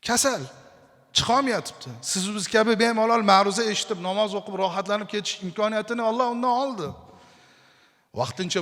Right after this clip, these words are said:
bo'lsa ham, lekin bir kun hammamizni boshimizni umuman xayr ehson qilishni ham, tahorat qilishni ham, namoz o'qishni ham, hammasini cheklanadigan bir soat keladi. Demak, mo'min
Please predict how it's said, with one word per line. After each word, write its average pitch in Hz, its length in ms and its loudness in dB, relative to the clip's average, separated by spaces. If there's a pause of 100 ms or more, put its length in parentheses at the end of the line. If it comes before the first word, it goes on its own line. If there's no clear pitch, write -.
bo'lsa 147 200 -8
ham, 127 180 -12
lekin 165 320 -4 (300)
bir 160 100 -2 (100)
kun 233 140 -6
hammamizni 196 600 -8
boshimizni 160 480 -4 (140)
umuman 214 840 -2 (720)
xayr 196 240 2
ehson 202 380 2 (100)
qilishni 202 400 0
ham, 165 100 -4
tahorat 196 540 2
qilishni 226 380 -2
ham, 180 140 -4
namoz 220 340 2
o'qishni - 420 -2
ham, 165 100 -6 (340)
hammasini 196 540 -6 (100)
cheklanadigan 151 680 -10
bir 131 160 -12
soat 107 240 -10
keladi. 85 320 -16 (1120)
Demak, 226 420 4 (1500)
mo'min 214 360 4